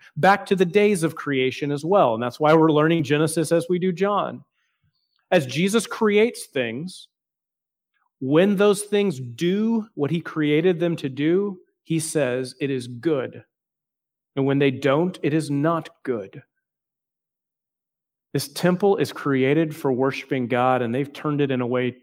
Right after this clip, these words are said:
into a way to rob people. And he comes in and says, "It is not good." This is what evil is. The disobedience of God, or to take something that was made for good and turn it into a means of abuse.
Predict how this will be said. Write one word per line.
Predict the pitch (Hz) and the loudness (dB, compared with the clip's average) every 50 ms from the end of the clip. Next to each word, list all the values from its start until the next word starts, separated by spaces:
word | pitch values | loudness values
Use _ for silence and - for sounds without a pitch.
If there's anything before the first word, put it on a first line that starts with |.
| - - - | -18 -10 -6
into | 151 131 127 - 135 135 | -4 -4 -2 -2 -2 -2
a | 123 117 | 0 0
way | 120 123 120 123 | 0 0 0 0
to | 120 - 135 120 | -2 -4 -6 -6
rob | 110 117 117 110 120 120 113 113 - - | -2 0 0 2 2 2 0 -2 -6 -10
people. | - - 123 113 - 123 117 113 117 - _ _ _ _ _ _ _ _ _ _ _ _ _ - | -8 -8 -8 -6 -6 -8 -10 -10 -10 -16 _ _ _ _ _ _ _ _ _ _ _ _ _ -6
And | 156 131 | -4 -2
he | 113 135 147 143 | 0 0 0 0
comes | - - 147 147 143 143 143 127 127 | -2 -2 0 2 2 2 0 0 -2
in | - 151 135 131 127 123 127 | -2 -2 0 0 0 0 0
and | 120 110 113 113 | 0 -2 -2 -2
says, | - - 131 120 127 123 117 120 - | -2 0 0 2 2 0 0 -2 -2
"It | 147 139 143 139 - - | 0 0 0 -2 -2 0
is | 143 139 131 117 120 | 2 2 2 2 0
not | 120 120 123 127 131 - - - - 135 113 | -2 -2 -2 -2 -2 -4 -8 -10 -12 -10 -8
good." | 110 127 127 123 117 117 117 110 - _ _ _ _ _ _ _ _ _ _ - - _ _ - | -4 -2 -2 0 0 -2 -4 -6 -10 _ _ _ _ _ _ _ _ _ _ -20 -20 _ _ 2
This | - 180 185 180 - | 4 4 4 4 2
is | 175 165 147 120 | 2 2 2 0
what | 113 113 135 139 160 - - - - | -2 0 0 0 0 0 -4 -8 -6
evil | 135 151 160 143 147 139 131 135 - | -4 -4 -2 0 0 0 0 0 -4
is. | - 135 151 185 147 92 92 90 87 - - - - - - - _ _ _ _ _ _ _ _ _ _ _ _ _ _ _ _ _ _ _ _ _ _ _ _ _ _ _ _ _ | -6 -6 -4 -4 -4 -6 -8 -12 -16 -18 -20 -20 -20 -20 -20 -20 _ _ _ _ _ _ _ _ _ _ _ _ _ _ _ _ _ _ _ _ _ _ _ _ _ _ _ _ _
The | - 104 | -12 -6
disobedience | 120 147 143 - 143 120 107 147 156 160 147 135 120 107 - - | -4 -2 0 2 0 2 2 2 2 4 4 2 0 -2 -6 -10
of | 107 - - | -10 -6 -2
God, | 139 135 143 139 123 113 113 120 | 0 2 2 2 2 0 0 -2
or | 113 | -4
to | - 131 | -6 -8
take | - - - - 170 175 - | -14 -8 -2 -2 -2 -2 -2
something | - - 165 147 135 - 151 135 127 117 | -4 -4 -2 -2 -2 -2 -2 -2 -2 0
that | 131 123 | -2 -2
was | 123 107 98 113 | -2 -4 -4 -4
made | 117 123 135 151 156 135 | -2 0 2 2 0 0
for | - - 131 117 | -2 -4 -4 -4
good | 101 - 131 147 156 147 139 | -4 0 2 2 4 4 2
and | 147 131 117 117 | 0 -2 -4 -6
turn | - - - 151 160 170 | -6 -4 0 0 2 2
it | 139 | 2
into | 135 127 117 - - 131 | 2 0 -2 -2 -4 -4
a | 117 113 | -2 -2
means | 117 123 139 143 139 131 120 | -2 0 0 0 0 -2 -4
of | 113 104 | -4 -6
abuse. | 107 95 95 104 117 131 131 117 104 90 - - - - - - - | -8 -10 -8 -6 -4 -2 -2 -2 -4 -8 -12 -12 -12 -12 -14 -16 -18